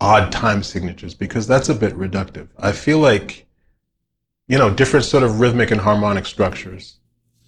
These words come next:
that, uh, that didn't, you know, alienate the listener. It wasn't, like,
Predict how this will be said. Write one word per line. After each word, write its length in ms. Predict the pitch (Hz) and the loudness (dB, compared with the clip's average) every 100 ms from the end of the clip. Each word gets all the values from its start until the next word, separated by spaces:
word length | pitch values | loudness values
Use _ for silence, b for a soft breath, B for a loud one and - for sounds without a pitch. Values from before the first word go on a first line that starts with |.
| _ _ - | _ _ 0
that, 600 | 104 95 92 - - - _ _ _ _ _ _ | 4 4 2 -4 -16 -20 _ _ _ _ _ _
uh, 640 | 98 95 92 90 78 - - _ _ _ _ _ _ _ _ _ _ _ _ _ _ _ _ _ _ _ _ _ _ _ | -2 0 0 -2 -6 -10 -14 _ _ _ _ _ _ _ _ _ _ _ _ _ _ _ _ _ _ _ _ _ _ _
that 240 | 135 123 - | 2 2 2
didn't, 520 | 156 190 165 - - - _ _ _ _ | 2 4 2 -2 -20 -20 _ _ _ _
you 100 | 139 | 0
know, 180 | 139 113 | 2 2
alienate 560 | 120 127 120 107 101 - | 2 4 4 2 0 -2
the 80 | |
listener. 360 | 98 98 - 87 | -2 -2 -2 -6
It 140 | 90 110 | -4 2
wasn't, 560 | 131 139 135 98 - | 2 4 0 -4 -6
like, 500 | 120 110 92 - - | -2 -2 -2 -10 -16